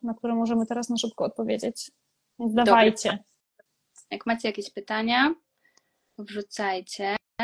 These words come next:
Speaker 2: To najlepsza rzecz dziś. O, serio, to już godzina? O Boże, jak ja uwielbiam osoby z A D H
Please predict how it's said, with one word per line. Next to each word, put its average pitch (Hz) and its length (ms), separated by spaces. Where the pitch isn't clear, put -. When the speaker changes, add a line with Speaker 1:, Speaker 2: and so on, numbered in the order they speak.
Speaker 2:
To 233 100
najlepsza 233 480
rzecz 233 180
dziś. 214 420
O, 240 580
serio, 254 340
to 320 100
już 311 160
godzina? 480 480
O 370 200
Boże, 262 400
jak 285 220
ja 269 120
uwielbiam 262 540
osoby 220 360
z - 120
A 202 40
D 214 100
H - 160